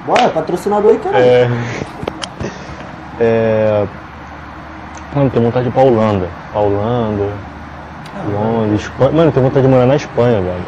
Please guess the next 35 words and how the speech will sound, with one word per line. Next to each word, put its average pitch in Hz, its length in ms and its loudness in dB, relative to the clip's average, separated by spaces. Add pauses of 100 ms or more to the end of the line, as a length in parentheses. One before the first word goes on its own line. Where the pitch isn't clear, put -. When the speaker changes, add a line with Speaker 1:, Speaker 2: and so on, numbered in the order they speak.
(100)
Speaker 2:
Deve 107 160 0
ser 127 80 -2
muito 123 200 -2
foda, 113 320 -2
mano. 92 300 -4 (580)
Speaker 1:
Eu 190 100 -4
tenho 165 180 2
vontade 165 260 -2
de 160 60 -4
ir 160 40 -6
pra 156 100 -2
Portugal 143 420 -4
também. 139 240 -8 (180)
Speaker 2:
Eu 131 120 4
também 131 240 4
tenho, 120 220 2
é - 20 2
muito 110 160 -2
foda. 104 300 -2
O 139 100 0
problema 135 360 2
é - 20 2
que 143 120 -4
lá 139 100 2
tem 135 120 2
muito 131 140 0
xenofóbico, 113 560 0
eu 107 60 4
vou 113 100 2
cair 123 120 0
na 120 100 2
porrada 117 340 4
com - 100 -14
todo 139 140 2
mundo. 110 280 0